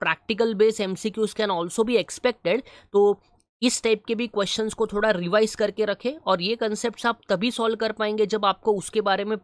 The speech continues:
पता होगा। अगर इसके बारे में पता नहीं होगा, फिर सॉल्व करना थोड़ा डिफिकल्ट बन जाएगा, ठीक है।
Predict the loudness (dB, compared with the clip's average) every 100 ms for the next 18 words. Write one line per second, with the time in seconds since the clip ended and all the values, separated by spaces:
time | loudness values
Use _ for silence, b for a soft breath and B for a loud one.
0 | _ -2 2 2 2 -2 -8 B B B
1 | -6 -4 -6 -2 0 2 0 -2 -2 -2
2 | 0 -2 0 0 0 0 -4 -2 -4 -2
3 | -4 -4 -2 -2 -2 -6 -6 -6 -8 B
4 | B _ -6 -6 -10 -10 -8 -4 -2 -4